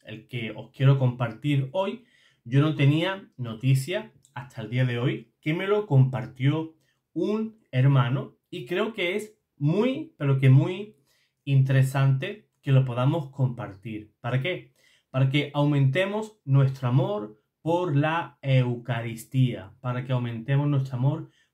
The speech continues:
por Jesús y su iglesia. Pues bien, todo esto ocurrió, eh, la historia, la que os voy a contar sobre este milagro eucarístico, ocurrió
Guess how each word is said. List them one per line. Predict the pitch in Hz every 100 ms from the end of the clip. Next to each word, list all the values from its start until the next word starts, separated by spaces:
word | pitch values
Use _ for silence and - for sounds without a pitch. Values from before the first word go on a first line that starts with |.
| _
por | 170 185 202 - _ _
Jesús | - - - 247 262 - _ _
y | 117
su | - 110
iglesia. | 104 101 92 - 139 - _ _
Pues | 160
bien, | 160 131 - _ _ _ _ _ _ _ _ _ _ _ _ _ _ _ _ _ _ _ _ _ _ _
todo | - 226 240 208
esto | 170 - 170
ocurrió, | 139 127 127 - - _ _ _ -
eh, | 135 - - _ _ _ _ _ _ _
la | 92
historia, | - 139 135 127 135 - -
la | 110
que | 113
os | 107
voy | 104 117
a | 110
contar | 107 104 120 135 135 - _ _ _
sobre | _ - 113 117
este | -
milagro | 123 120 120 120
eucarístico, | 120 117 113 - 135
ocurrió | 131 120 127 135